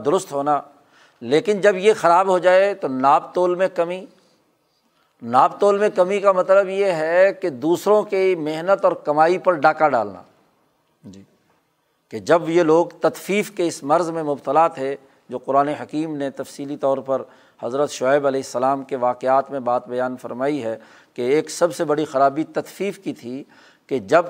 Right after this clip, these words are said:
کسی کو وزن کر کے اپنی طرف سے دینا ہے تو کم دینا ہے۔ طے ہو گیا مثلاً ایک کلو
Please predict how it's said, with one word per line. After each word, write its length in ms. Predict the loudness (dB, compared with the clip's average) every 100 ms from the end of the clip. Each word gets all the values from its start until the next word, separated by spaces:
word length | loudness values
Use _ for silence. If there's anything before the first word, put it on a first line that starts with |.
| -6
کسی 380 | -10 -8 -8 -8
کو 280 | -4 -2 0
وزن 360 | 0 0 -2
کر 200 | -2 -4
کے 300 | -4 -6 -6 -4
اپنی 320 | -6 -6 -4
طرف 260 | 2 2 2
سے 140 | -2
دینا 380 | 0 2 2 2
ہے 140 | 0 -4 -16 _ _ _ _ _
تو 80 | -10
کم 340 | 0 2 2 0
دینا 240 | -4 -8
ہے۔ 100 | -16 _ _ _ _ _ _ _ _ _ _ _ _ 2
طے 140 | 4
ہو 220 | 4 2
گیا 200 | 4 2
مثلاً 360 | 2 -4 -4 -6 -2
ایک 340 | -2 -2 -4
کلو 340 | 0 2 0